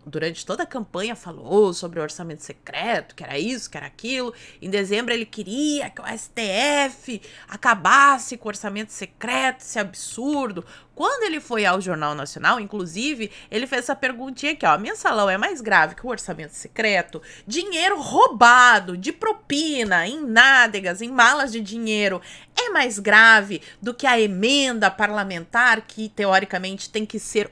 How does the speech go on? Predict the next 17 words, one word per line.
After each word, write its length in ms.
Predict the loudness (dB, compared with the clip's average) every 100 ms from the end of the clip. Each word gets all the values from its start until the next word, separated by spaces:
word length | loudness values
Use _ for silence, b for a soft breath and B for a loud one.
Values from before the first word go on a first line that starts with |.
| -6
usada 580 | -6 0 2 4 4
pra 120 | 0 -10
construir 340 | -18 -12 -12
uma 160 | -10 -14
escola, 500 | -8 0 2 2 0
um 80 |
hospital, 500 | -12 -14 -2 6 6
alguma 240 | 6 0 -12
coisa 240 | -10 -12
assim? 280 | -12 -12 -12 B B B
Qual 220 | 6 6
que 80 | 6
é 40 | 0
a 40 |
diferença 560 | -6 -8 -6 -6 -8 -10
entre 200 | -10 -10
roubar 680 | -6 -2 2 6 6 6